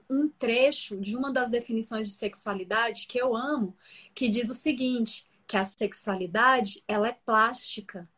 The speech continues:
Ela pode ser reconstruída a qualquer momento das nossas vidas.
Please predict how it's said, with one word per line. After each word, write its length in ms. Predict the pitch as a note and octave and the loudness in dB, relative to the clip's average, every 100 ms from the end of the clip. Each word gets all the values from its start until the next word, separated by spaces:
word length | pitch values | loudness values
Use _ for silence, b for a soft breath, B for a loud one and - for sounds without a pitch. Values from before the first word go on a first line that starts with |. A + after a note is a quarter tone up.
| b b - | b b -4
Ela 260 | G#3+ G#3+ | 0 0
pode 340 | G#3 A3+ C4 B3 | -2 -2 -2 -2
ser 200 | - A3+ | -6 -6
reconstruída 1040 | A3 - B3+ C#4 - A3 A3 B3+ G3+ G3 - | -6 -6 -8 -8 -6 -2 -2 -2 -2 -2 0
a 100 | A3 | -2
qualquer 600 | - G#3+ G#3+ B3+ C4 B3+ | 0 0 0 -2 0 2
momento 580 | B3+ A#3 B3+ E4 E4 | 0 0 0 -2 -2
das 220 | A#3+ A3+ G#3+ | -2 0 0
nossas 440 | G#3 - F#3+ F3+ | -2 -4 -12 -12
vidas. 460 | E3+ D#3+ - - | -16 -16 -14 -14